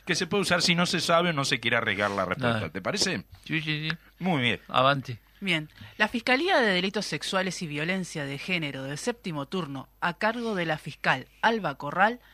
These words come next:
Speaker 3: investiga a Andrés Capretti, el asesor del ministro del Interior Luis Alberto Heber,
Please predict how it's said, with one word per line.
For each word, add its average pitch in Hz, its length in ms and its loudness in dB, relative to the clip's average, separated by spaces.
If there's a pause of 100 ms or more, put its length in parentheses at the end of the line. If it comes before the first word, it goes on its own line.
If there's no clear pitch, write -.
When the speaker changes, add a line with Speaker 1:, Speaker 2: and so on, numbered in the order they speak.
(140)
Speaker 3:
investiga 262 680 -2
a 226 240 6
Andrés 220 320 -2
Capretti, 147 580 -6 (340)
el 220 140 2
asesor 254 480 0
del 220 160 -2
ministro 190 460 -6
del 165 120 -4
Interior 165 500 -2
Luis 165 300 -6
Alberto 156 400 -6
Heber, 170 320 0